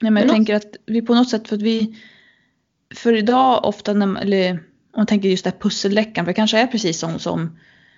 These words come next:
Speaker 1: du säger, att vi börjat gå ifrån pusseldeckaren så pass mycket att vi egentligen bara, vi ser den egentligen bara i Morden i Midsommar just för att den serien har fortsatt, eh, ända, alltså att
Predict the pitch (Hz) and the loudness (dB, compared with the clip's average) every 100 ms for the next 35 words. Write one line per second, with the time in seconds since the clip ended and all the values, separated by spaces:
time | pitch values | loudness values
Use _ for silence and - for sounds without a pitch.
0 | _ 185 - 254 202 165 180 196 202 196 | _ -6 0 2 2 0 -2 0 0 2
1 | 196 196 190 185 - 285 165 180 190 - | -2 0 -2 0 0 0 0 -2 -4 -4
2 | 190 214 254 - 170 156 151 170 165 165 | -2 0 0 0 -2 -2 -6 -4 -6 -4
3 | 165 - - _ _ - - 190 196 202 | -6 -6 -18 _ _ -10 -4 2 4 4
4 | 220 220 190 170 175 180 - - - _ | 4 2 4 2 2 0 -4 -20 -20 _
5 | _ - 202 - 277 262 190 170 170 170 | _ -4 -4 -2 0 0 2 0 -2 -2
6 | 175 170 160 160 - 175 160 165 - _ | -2 0 0 0 -2 -4 -6 -10 -14 _
7 | _ - _ 202 202 185 190 202 196 - | _ -20 _ 2 2 2 0 0 -2 -2
8 | 185 170 165 175 - 156 165 - 170 165 | -2 -2 -2 -4 -6 -6 -6 -6 -6 -4
9 | 170 180 160 165 165 180 165 - 190 185 | -2 -2 -2 -2 -2 -4 -4 -4 -2 -4
10 | - - - _ _ _ _ _ _ 185 | -8 -18 -18 _ _ _ _ _ _ -4
11 | 175 165 160 160 165 - 180 180 147 185 | -2 -2 -2 -4 -6 -4 -2 0 0 -2
12 | 175 - | -6 -8